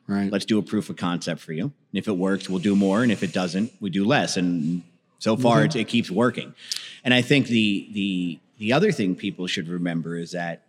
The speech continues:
Speaker 2: uh, for companies that are really, sometimes companies con-, are concerned about image management, right? Well, what will everybody think if I have all these people who have been to jail or have felonies here?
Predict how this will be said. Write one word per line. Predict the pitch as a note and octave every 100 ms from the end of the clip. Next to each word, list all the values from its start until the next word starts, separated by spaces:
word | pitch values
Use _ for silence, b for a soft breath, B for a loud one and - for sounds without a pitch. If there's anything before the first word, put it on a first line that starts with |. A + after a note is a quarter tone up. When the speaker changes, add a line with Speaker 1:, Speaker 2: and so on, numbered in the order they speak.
| _
Speaker 2:
uh, | F2 F2 E2+ E2+ E2 _ _ _
for | B2+
companies | - C#4 C4+ F#3+
that | A#2
are | G2+
really, | F#2 G#2+ G2+ - _ -
sometimes | - D3+ E3 C#3
companies | - A2 G2+
con-, | - G#2
are | F#2+
concerned | D#2 G#2
about | F#2 -
image | A2 F#2+ D#2+
management, | D2+ C2+ - - C#2
right? | E2+ G2 _ _ _
Well, | G#2
what | C3 E3+
will | C#3+
everybody | C3 A#2+ A2 G#2 F#2+
think | - G#2 F#2
if | D#2+
I | F#2
have | F#2+ E2+
all | F2
these | F2 E2+
people | - F2 D#2+ D#2
who | E2
have | D2 D2
been | - F2
to | D#2
jail | - D#2 D#2
or | D2+
have | D2+
felonies | - E2 D#2+ D2+ D2+
here? | C#2+ D2